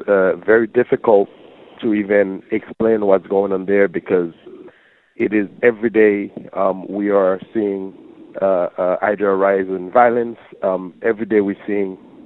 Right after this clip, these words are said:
a new, uh, group, uh, I would call them terrorist group, uh, come up, arise. So you have different gangs who are now creating fra-, fraction because they're not getting along. So therefore that creates another gang.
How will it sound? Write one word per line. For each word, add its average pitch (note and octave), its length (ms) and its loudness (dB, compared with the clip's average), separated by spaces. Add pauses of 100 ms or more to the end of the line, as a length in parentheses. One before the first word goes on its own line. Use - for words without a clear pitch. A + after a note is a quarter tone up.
a G2+ 100 -4
new, A2 480 0 (420)
uh, F2+ 340 2 (160)
group, B2 340 -2 (300)
uh, F#2 160 0
I F2+ 160 2
would G2 240 -4
call F#2+ 160 2
them F#2 160 -6
terrorist G2+ 420 0
group, G2+ 300 -2 (320)
uh, E2+ 240 -2 (100)
come G2 200 0
up, C3+ 260 2 (240)
arise. A#2+ 540 2 (440)
So G#2 100 -2
you G#2+ 140 -2
have G#2+ 220 0
different A2 380 -4
gangs A2+ 340 -2
who A2 120 0
are G2 80 2
now G#2 420 2
creating G2 400 -4 (160)
fra-, - 160 2 (120)
fraction A2 460 -4
because F#2+ 300 -4 (100)
they're G2 160 2
not F#2 220 -2
getting F#2+ 260 -2
along. G#2 460 0
So G2 100 -2
therefore F#2 400 -2
that F2 200 -8
creates G#2 300 -4
another A#2 300 0
gang. A2+ 380 -4